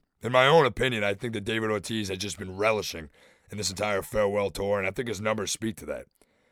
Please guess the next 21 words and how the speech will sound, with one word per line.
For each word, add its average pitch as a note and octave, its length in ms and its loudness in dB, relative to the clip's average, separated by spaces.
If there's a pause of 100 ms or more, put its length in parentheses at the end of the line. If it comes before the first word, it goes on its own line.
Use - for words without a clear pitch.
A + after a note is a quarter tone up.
(320)
And, C#3 100 0
you C3 40 2
know, B2 100 6
a B2 40 6
lot C3+ 160 6
of B2 40 2
guys A#2+ 220 8
might A2+ 140 2
get G#2 120 -4
tied A2 240 0
up G#2 140 -4
in G#2 60 -6
that, G#2 180 -6
you F#2 80 -10
know, G2 120 -8
all G2 140 -4
the F#2 100 -10
gifts F#2 360 -10
and E2 80 -12
all F#2 140 -6
the, E2+ 240 -8